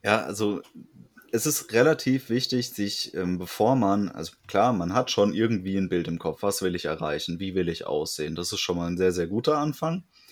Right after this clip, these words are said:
Aber bei den meisten Leuten ist es dann so, was dann weitergeht, die ersten Schritte, das ist alles immer erstmal ein bisschen schwammig. Und dann verliert man sich auch oft in irgendwelchen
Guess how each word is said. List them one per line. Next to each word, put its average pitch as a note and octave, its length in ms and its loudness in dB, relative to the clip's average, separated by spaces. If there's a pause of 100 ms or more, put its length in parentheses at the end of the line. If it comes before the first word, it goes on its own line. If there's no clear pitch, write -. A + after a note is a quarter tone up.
(380)
Aber G2 480 6 (600)
bei G#2+ 100 6
den G#2+ 320 4
meisten B2 460 2
Leuten A#2 460 4
ist A2 140 -4
es A#2 120 -4
dann G#2+ 200 2
so, A#2+ 520 4 (400)
was A2 260 -2
dann A2+ 220 2
weitergeht, B2+ 640 0
die A2+ 100 -4
ersten A2+ 340 -4
Schritte, A#2 360 -4
das F#2+ 180 -6
ist G2 80 -6
alles G2 300 -2
immer G2 180 -2
erstmal F#2 300 -4
ein F2 80 -4
bisschen - 260 -8
schwammig. C#2 480 -10 (520)
Und F#2+ 220 -2
dann A2+ 380 4
verliert A#2+ 480 2
man A2+ 200 -2
sich A2 220 -10
auch G2 280 2
oft - 380 -2
in A2 140 0
irgendwelchen G#2+ 920 0